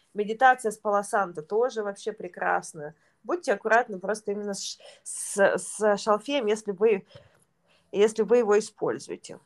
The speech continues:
Вот, то же самое с кристаллами. Если кристаллы использовать, очень важно чистить.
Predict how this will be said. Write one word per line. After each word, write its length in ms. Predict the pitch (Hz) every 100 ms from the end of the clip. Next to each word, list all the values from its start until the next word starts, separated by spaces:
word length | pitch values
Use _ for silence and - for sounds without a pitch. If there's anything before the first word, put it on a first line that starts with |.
| _ -
Вот, 240 | 185 175
то 120 | 240
же 60 | 240
самое 340 | - 262 254
с 60 | 247
кристаллами. 680 | 247 233 - 196 175 170
Если 220 | 170 185 180
кристаллы 520 | 202 208 233 208 180
использовать, 500 | 180 233 302 320 220
очень 240 | 202 190
важно 360 | 190 185 175 160
чистить. 540 | - 285 349 226 -